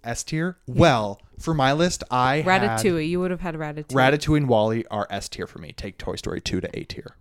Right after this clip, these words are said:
Speaker 2: Okay.
Speaker 1: That is my list.
Speaker 2: Okay.
Speaker 1: Well, there's some differences here.
Speaker 2: Okay.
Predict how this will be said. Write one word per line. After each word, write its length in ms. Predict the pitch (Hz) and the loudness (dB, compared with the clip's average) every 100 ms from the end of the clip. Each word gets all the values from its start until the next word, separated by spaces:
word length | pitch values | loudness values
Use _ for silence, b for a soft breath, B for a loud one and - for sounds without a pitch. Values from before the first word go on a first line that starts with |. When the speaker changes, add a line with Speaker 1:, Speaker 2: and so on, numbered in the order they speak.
| - | -14
Speaker 2:
Okay. 360 | 165 - 165 - - _ _ | -14 -16 -20 -20 -20 _ _
Speaker 1:
That 220 | 117 113 | -2 -2
is 80 | 113 | -2
my 160 | 101 78 | -6 -10
list. 360 | 76 - - - | -14 -18 -20 -20
Speaker 2:
Okay. 100 | 190 - | -18 0
Speaker 1:
Well, 380 | 156 147 127 _ _ _ _ _ _ _ | 2 4 0 _ _ _ _ _ _ _
there's 160 | 120 120 | -4 -4
some 120 | 104 | -4
differences 420 | 98 90 85 - | -6 -8 -12 -14
here. 260 | - - 123 _ _ | -14 -14 -14 _ _
Speaker 2:
Okay. 140 | - | -20